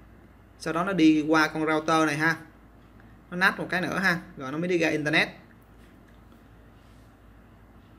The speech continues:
Thì, à, cái mô hình, à, của thực tế chúng ta là từ internet nè, chúng ta sẽ có cái router hay là modem gì đó. Modem router của nhà cung cấp dịch vụ á, ví dụ F P T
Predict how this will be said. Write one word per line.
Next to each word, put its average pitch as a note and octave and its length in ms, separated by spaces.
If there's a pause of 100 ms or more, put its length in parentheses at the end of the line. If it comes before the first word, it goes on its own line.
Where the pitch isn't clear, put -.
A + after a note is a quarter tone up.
(1000)
Thì, D3 220
à, D3+ 200
cái F3+ 160
mô F#3+ 140
hình, D3+ 280
à, C3 360 (540)
của F3 100
thực E3+ 180
tế F#3 200
chúng A3+ 180
ta F3 400
là C#3 160
từ C#3+ 200
internet E3 440
nè, E3+ 120 (140)
chúng F3 120
ta E3+ 120
sẽ D#3+ 100
có F3 120
cái G3 120
router D#3 520 (320)
hay D#3 160
là D3 80
modem D#3+ 420
gì D#3 100
đó. D3 100 (1120)
Modem D#3+ 280
router D#3+ 480
của D#3+ 260 (140)
nhà D3 160
cung - 100
cấp G#3+ 180
dịch D#3+ 140
vụ C#3 240
á, F3 100 (360)
ví - 160
dụ C#3+ 180
F F#3 120
P D#3 220
T E3+ 40